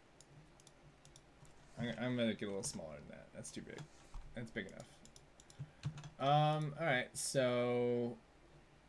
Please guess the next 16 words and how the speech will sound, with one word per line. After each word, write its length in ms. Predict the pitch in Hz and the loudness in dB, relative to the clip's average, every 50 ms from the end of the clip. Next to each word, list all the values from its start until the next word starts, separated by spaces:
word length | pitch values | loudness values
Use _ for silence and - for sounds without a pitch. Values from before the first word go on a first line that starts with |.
| - - - - - - - - - - - - - - - - - - - | -20 -20 -20 -20 -20 -20 -20 -20 -20 -20 -20 -20 -20 -20 -20 -20 -18 -10 -4
I 60 | 127 | 0
guess 200 | 127 156 165 160 | 4 4 4 6
they 120 | - 185 165 | 6 4 4
want 200 | 156 151 143 135 | 4 2 0 0
you 80 | 135 | 0
to 80 | 123 120 | 0 0
define 300 | 113 - - 139 139 135 | -2 -2 0 0 2 2
it 40 | 131 | 2
on 100 | 120 117 | 2 2
the 60 | 110 | 2
model, 340 | 113 135 165 196 180 127 101 | 4 4 4 4 4 4 2
but 100 | 104 107 | 2 2
that 160 | 113 120 - | 0 0 -2
kind 180 | - 156 156 | -4 -4 -2
of 120 | 139 117 104 - - - | -2 -2 -4 -6 -8 -6
isn't. 300 | 117 120 127 120 107 | -6 -4 -4 -4 -6